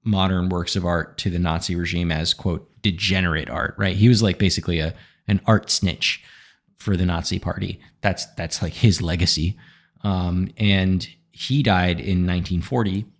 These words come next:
and her mother dies a few le-, years later, which left Meinhof to be raised by her mother's friend, Renata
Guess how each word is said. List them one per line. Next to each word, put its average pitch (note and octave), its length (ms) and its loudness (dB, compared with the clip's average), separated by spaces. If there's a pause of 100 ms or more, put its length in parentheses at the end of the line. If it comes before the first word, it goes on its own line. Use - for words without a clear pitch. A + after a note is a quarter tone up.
(160)
and F#2 280 0
her F2+ 160 -2
mother F#2+ 400 2
dies E2+ 320 0
a E2+ 60 -2
few F2+ 220 -2
le-, E2+ 80 -2 (120)
years F2+ 320 -2
later, F2 380 0 (380)
which - 280 -4
left F#2+ 380 -2
Meinhof F2+ 500 0
to - 80 -6
be E2 220 -2
raised F2 360 -4
by E2 160 -2
her E2 140 -4
mother's E2 320 -2
friend, E2+ 400 -2
Renata E2 720 -2